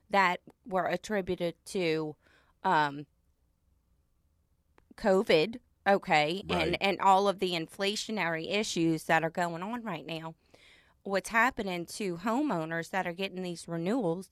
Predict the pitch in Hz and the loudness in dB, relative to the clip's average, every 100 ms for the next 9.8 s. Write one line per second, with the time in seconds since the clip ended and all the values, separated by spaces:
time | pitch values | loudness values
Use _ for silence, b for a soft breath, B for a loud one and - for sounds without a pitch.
0 | b b b b b - 214 202 196 190 | b b b b b 0 2 2 4 4
1 | - _ _ _ - _ _ 180 170 170 | 2 _ _ _ -20 _ _ -20 -12 2
2 | 220 190 196 185 - - - 226 226 247 | 4 6 4 4 0 -12 -2 0 2 0
3 | 240 214 165 160 - 285 302 320 302 - | 0 0 0 -4 -2 0 2 0 -2 -4
4 | 196 165 - - - 180 165 156 151 143 | -2 -2 -6 -12 0 2 4 2 0 0
5 | - 156 156 185 - 180 156 147 139 147 | -2 -4 -4 -4 -2 0 0 2 2 2
6 | 139 123 131 - - - - 160 156 147 | 0 0 -4 -8 -14 -4 2 4 2 -2
7 | - _ _ _ 160 185 196 269 - 196 | -12 _ _ _ 2 10 10 10 6 0
8 | 185 185 170 170 170 - 180 160 - - | 0 -2 0 -2 -4 -4 -2 -2 -6 -10
9 | - 175 - 170 147 139 160 | -2 -2 -2 -4 -2 -4 -6